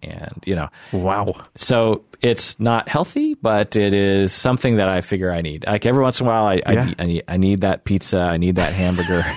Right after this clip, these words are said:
Speaker 1: <laughs> I need, you know, whatever.
Speaker 2: Dairy Queen is not about nutrition.
Speaker 1: Right.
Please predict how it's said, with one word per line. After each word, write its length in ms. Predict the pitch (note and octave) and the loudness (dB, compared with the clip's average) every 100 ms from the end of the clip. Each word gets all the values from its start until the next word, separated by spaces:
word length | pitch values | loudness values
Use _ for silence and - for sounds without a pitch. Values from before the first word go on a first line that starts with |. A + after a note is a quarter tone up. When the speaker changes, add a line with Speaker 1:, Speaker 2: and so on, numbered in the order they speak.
| - - | -8 -10
Speaker 1:
<laughs> 200 | - - | -16 -16
I 80 | - | -6
need, 280 | G2+ B2 F#2 - | -4 -2 -4 -6
you 920 | - - - G3+ - - F#3+ A3 A3 | -8 -8 -6 -6 -6 -4 0 2 2
know, 160 | E2+ E2+ | 2 2
whatever. 260 | E2 D#2 - - | 0 0 -4 -4
Speaker 2:
Dairy 240 | C#3 D#3+ | 0 0
Queen 280 | D#3 C#3+ C3 | -2 -2 0
is 140 | A2 | -2
not 160 | C3 C3 | -2 -2
about 240 | C3 B2+ | 0 0
nutrition. 580 | B2 A2+ - C#3 - F#2+ - - - | 0 -2 -2 0 0 -2 -4 -8 -4
Speaker 1:
Right. 280 | F2+ C#2 | -2 -4